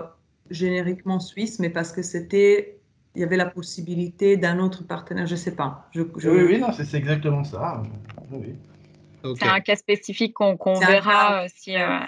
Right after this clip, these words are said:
Speaker 4: à part, euh,
Speaker 3: Ok.
Speaker 4: peut-être.
Speaker 3: Mais je suis disponible à, à, à voir ça, hein, spécifique-, spécifiquement.
Speaker 2: Entendu.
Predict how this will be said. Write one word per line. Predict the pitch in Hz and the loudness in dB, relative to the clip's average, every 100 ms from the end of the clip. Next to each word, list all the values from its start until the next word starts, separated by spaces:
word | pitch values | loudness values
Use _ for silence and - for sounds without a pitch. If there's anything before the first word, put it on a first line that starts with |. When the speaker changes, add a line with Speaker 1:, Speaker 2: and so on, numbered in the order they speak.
| - | -8
Speaker 4:
à | 175 | -10
part, | - 180 180 | -4 -6 -4
euh, | 165 175 - - _ 139 | -8 -8 -12 -16 _ -10
Speaker 3:
Ok. | 127 | -4
Speaker 4:
peut-être. | 131 110 170 - - - - | -2 -2 -4 -10 -18 -20 -6
Speaker 3:
Mais | 143 143 143 | -2 0 0
je | |
suis | 143 185 | -4 -6
disponible | 170 180 - 175 185 160 | -6 -6 -6 -8 -6 -6
à, | 139 135 131 131 127 131 | -6 -8 -10 -12 -10 -10
à, | 123 113 113 - - - - _ 120 | -12 -14 -20 -20 -20 -20 -20 _ -16
à | 123 | -14
voir | 113 123 123 | -8 -8 -6
ça, | - 175 | -6 -4
hein, | 135 113 110 110 110 | -4 -8 -10 -14 -14
spécifique-, | - 113 - 120 120 120 - 127 131 | -12 -10 -10 -12 -12 -14 -14 -14 -14
spécifiquement. | 120 117 - 120 120 127 107 104 _ _ _ - | -18 -18 -14 -14 -10 -8 -8 -12 _ _ _ -8
Speaker 2:
Entendu. | 120 147 139 | 0 0 0